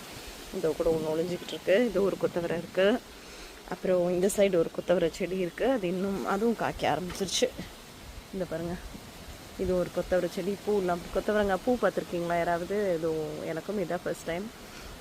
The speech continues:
பாருங்க. ரொம்ப குட்டிங்க. டைனியா இருக்கு. இதை பார்த்தீங்களா? Just டைனி, டைனியா குட்டி குட்டியா வருது.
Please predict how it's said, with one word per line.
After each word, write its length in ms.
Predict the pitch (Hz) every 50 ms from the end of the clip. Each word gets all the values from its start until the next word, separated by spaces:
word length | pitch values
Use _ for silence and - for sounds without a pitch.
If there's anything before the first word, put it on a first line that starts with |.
| - -
பாருங்க. 320 | - - 139 135 139 139 156 156 - - -
ரொம்ப 260 | 240 247 254 254 277 -
குட்டிங்க. 400 | 262 214 - - 202 190 175 180 185 - - -
டைனியா 480 | 180 180 185 196 190 196 196 202 202
இருக்கு. 400 | 202 180 - - 139 143 202 294 - - -
இதை 120 | 170 170
பார்த்தீங்களா? 440 | - - - 175 175 180 208 240 220 180 - - 175
Just 260 | 185 - - - 180
டைனி, 300 | - 180 165 165 170 185
டைனியா 320 | 185 190 180 180 180 185 185
குட்டி 180 | - 190 185 190 180
குட்டியா 140 | 185 185 196
வருது. 360 | 196 190 165 151 143 175